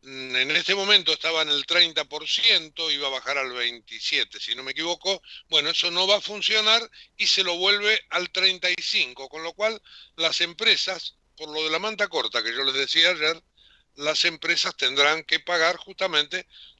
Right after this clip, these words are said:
lo que no pagan los trabajadores. Bueno, este, la verdad que si, si, si seguís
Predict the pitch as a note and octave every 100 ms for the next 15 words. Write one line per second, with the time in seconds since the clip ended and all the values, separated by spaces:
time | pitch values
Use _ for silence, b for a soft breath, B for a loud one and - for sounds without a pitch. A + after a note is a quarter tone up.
0 | _ E3 F3 F3+ E3 C#3 D3+ C#3+ D3+ -
1 | _ - C#3+ D3+ C3+ C3 A#2 A#2 A2+ A#2
2 | D#3 D3+ A2+ b b b _ C#3 C3+ -
3 | C#3 C3 C3 C3 C#3 C#3+ F3 G3 F3+ B2+
4 | B2+ C3 C3 - - - D#3 E3+ F#3 -
5 | -